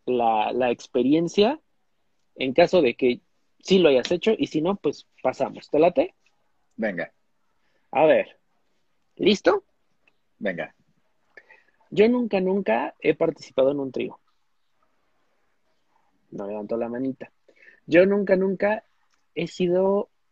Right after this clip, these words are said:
Speaker 1: cachado masturbándome. Tampoco.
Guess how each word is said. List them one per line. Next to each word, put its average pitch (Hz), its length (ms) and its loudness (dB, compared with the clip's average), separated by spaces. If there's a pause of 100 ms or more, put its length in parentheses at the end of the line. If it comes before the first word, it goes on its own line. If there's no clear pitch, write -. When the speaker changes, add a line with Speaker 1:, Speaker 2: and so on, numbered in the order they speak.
Speaker 1:
cachado 139 480 -4
masturbándome. 113 840 -12 (2500)
Tampoco. 110 760 -4